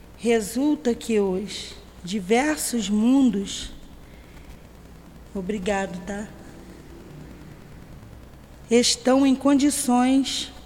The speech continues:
muito dife-, muito diferentes uns do outros, quanto ao grau de adiantamento ou de inferioridade dos seus habitantes. Dentre esses mundos,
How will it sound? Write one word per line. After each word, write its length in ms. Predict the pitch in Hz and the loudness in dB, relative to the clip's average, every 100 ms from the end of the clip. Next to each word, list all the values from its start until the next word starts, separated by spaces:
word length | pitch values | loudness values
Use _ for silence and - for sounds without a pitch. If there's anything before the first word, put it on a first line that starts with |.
| - | -6
muito 400 | 220 247 320 320 302 | 2 8 8 8 6
dife-, 420 | 302 311 311 320 - | 6 2 0 -2 2
muito 380 | 240 302 302 | 6 6 6
diferentes 1040 | 294 311 - 339 254 226 226 - - - - - - - - - - - | 6 6 6 4 6 4 2 -2 -6 -8 -12 -18 -20 -20 -20 -20 -20 0
uns 220 | 240 269 | 4 4
do 140 | 220 277 | 6 4
outros, 800 | 240 208 196 208 180 190 - - - - - - - - - | 6 6 2 -4 -10 -12 -12 -16 -20 -20 -20 -20 -20 -20 -4
quanto 460 | 240 269 262 254 | 2 2 4 6
ao 160 | 226 214 | 6 4
grau 360 | 190 226 262 | 2 4 4
de 140 | 240 247 | 4 4
adiantamento 1120 | 247 214 277 269 285 262 196 190 196 - - - - - - - - - | 2 4 2 4 4 4 4 0 -6 -14 -20 -20 -20 -20 -20 -20 -20 2
ou 160 | 233 247 | 4 6
de 120 | 262 | 6
inferioridade 1300 | 262 - 269 277 285 285 285 202 190 190 196 - - - - - | 2 4 4 6 6 6 4 2 0 -2 -6 -12 -16 -20 -20 -6
dos 160 | 226 226 | -4 -2
seus 320 | - 233 226 | 2 4 4
habitantes. 920 | 220 226 - 202 180 180 - - - - - - - - - - - - - - | 0 -2 -4 -2 -2 -2 -8 -14 -14 -16 -18 -20 -20 -20 -20 -20 -20 -20 -20 -2
Dentre 460 | 233 294 311 262 262 | 6 8 8 6 6
esses 420 | 247 247 220 202 | 6 4 -2 -2
mundos, 760 | 208 220 254 214 196 185 - | 2 4 4 2 0 -6 -10